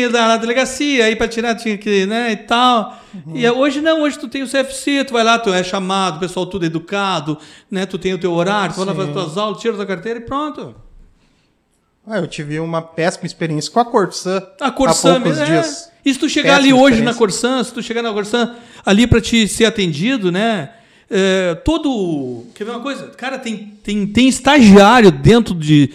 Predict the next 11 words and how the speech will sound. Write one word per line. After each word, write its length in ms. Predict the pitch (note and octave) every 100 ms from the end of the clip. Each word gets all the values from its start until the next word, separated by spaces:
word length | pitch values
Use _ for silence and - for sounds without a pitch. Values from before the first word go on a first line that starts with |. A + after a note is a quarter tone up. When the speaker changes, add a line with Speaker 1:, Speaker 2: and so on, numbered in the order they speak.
| -
Speaker 1:
certos 420 | - A3 A3+ F#3+
lugares 400 | E3 D#3 F3 G#3
do 80 | E3+
estado 480 | D3+ - G3+ A#3 D3+ - _ - _ -
que 80 |
o 20 | A3+
estagiário 560 | - D4 A#3+ A#3 C4 C4
te 100 | F3
trata 260 | F#3 E3+
mal, 240 | C3+ C#3+ C3+
cara. 200 | A#2+